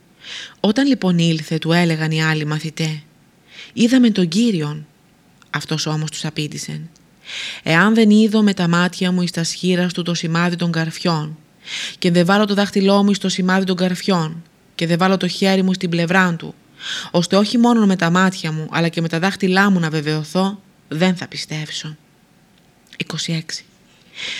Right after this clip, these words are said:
Πράγματι δε, ύστερα από οκτώ ημέρας, ήσαν πάλι μέσα στο σπίτι μαθηταί, και μαζί με αυτούς ήτο και ο Θωμάς. Έρχεται ο Ιησούς, ενώ ήσαν κλειστέ θύρε, και στάθη στο μέσο των μαθητών και είπεν:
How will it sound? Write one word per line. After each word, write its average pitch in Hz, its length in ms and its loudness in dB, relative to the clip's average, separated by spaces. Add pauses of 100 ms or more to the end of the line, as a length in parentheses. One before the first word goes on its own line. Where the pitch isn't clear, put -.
(200)
Πράγματι 262 480 0
δε, 156 300 -2
ύστερα 185 340 -2
από 175 160 -2
οκτώ 190 240 -4
ημέρας, 165 640 0
ήσαν 170 320 -4
πάλι 190 260 0
μέσα 180 280 -2
στο 175 140 -8
σπίτι 185 400 -2
μαθηταί, 156 580 -4 (540)
και 180 120 -2
μαζί 175 240 2
με 170 120 2
αυτούς 175 360 -2
ήτο 180 260 -2
και 175 120 -4
ο 180 60 -2
Θωμάς. 160 500 -2 (880)
Έρχεται 220 340 -2
ο 202 40 2
Ιησούς, 160 600 -2 (360)
ενώ 165 160 2
ήσαν 175 240 0
κλειστέ 180 440 0
θύρε, 165 360 -2
και 165 160 -4
στάθη 175 380 -2
στο 165 160 -6
μέσο 170 260 0
των 165 120 -6
μαθητών 165 500 -2
και 165 120 -4
είπεν: 165 380 -6